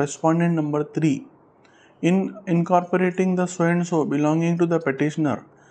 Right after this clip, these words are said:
in acquisition of so and so and correcting the entries of respondent under R O R Act, file number so and so,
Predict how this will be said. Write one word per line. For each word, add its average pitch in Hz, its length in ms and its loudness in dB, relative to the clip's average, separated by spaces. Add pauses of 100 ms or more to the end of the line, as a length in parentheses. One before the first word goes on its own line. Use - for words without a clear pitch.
(480)
in 170 200 2
acquisition 175 580 0
of 175 100 -6
so 165 220 0
and 160 180 -2
so 117 160 -2 (160)
and 165 160 0
correcting 165 480 0
the 160 160 2
entries 170 380 0
of 170 180 0
respondent 151 600 -2 (880)
under 165 360 4
R 147 220 2
O 165 100 4
R 160 160 2
Act, 113 320 -6
file 151 340 0
number 165 220 2 (100)
so 143 160 0
and 139 180 0
so, - 160 -10